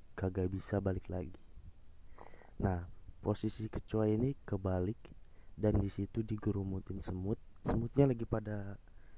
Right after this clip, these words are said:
mau makanin kecoanya gitu. Dan posisi kecoanya masih hidup. Nah, ini yang bikin gua bingung. Gua mau nolongin kecoa atau gua enggak,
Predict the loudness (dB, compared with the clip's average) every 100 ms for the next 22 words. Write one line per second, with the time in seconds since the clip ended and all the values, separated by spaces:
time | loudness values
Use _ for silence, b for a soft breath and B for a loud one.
0 | b b b -2 0 0 0 -2 -2 -2
1 | -2 -2 -4 -6 -6 -2 0 0 0 -4
2 | -8 -10 -12 -14 -16 -16 -16 -16 -16 -16
3 | -16 -18 -16 -14 -10 -4 -4 -2 -4 -4
4 | -6 -8 -6 -2 0 0 0 -2 -2 -2
5 | -2 -4 -6 -14 b b b b b b
6 | b -4 -4 -4 -8 -6 -4 -2 0 0
7 | -2 -4 -6 -2 0 2 2 2 0 -6
8 | -10 -14 -16 b b b b b -14 -14
9 | -18 -16 -16 -16 -14 -8 2 4 4 4
10 | 2 0 0 0 0 -2 -6 -4 0 2
11 | 0 -4 -12 -14 -12 -14 -16 -18 -18 -6
12 | -4 0 0 0 0 4 4 2 -2 -4